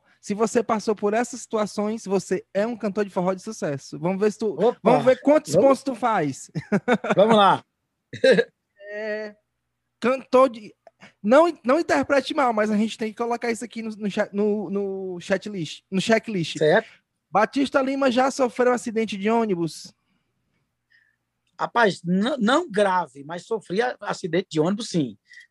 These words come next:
Speaker 2: Inclusive, em São Paulo, o ônibus desceu, não, não, não virou, graças a Deus, mas desceu, acabou os pneus todos, desceu uma, uma ribanceira,
Speaker 1: Isso foi
Speaker 2: como diz o
Speaker 1: quando?
Speaker 2: Matuto.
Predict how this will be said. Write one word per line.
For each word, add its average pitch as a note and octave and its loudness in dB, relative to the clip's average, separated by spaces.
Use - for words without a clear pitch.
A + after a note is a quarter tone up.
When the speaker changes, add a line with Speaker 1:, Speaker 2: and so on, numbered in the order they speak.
Speaker 2:
Inclusive, E3+ 4
em A3+ 4
São A#3+ 2
Paulo, G#3 4
o D#3 -8
ônibus F3 -4
desceu, F#3 4
não, G#3+ -2
não, A3+ -2
não A#3+ 2
virou, G3 0
graças F#3 -4
a E3 -10
Deus, E3 -10
mas E3 -6
desceu, F3 -2
acabou E3+ 2
os - 0
pneus F3+ 2
todos, F#3 4
desceu F3+ -4
uma, F3 -2
uma C#3+ -8
ribanceira, F3+ 0
Speaker 1:
Isso - -20
foi C4 6
Speaker 2:
como C#4+ 4
diz C#4 4
o - 2
Speaker 1:
quando? E3+ 0
Speaker 2:
Matuto. - -4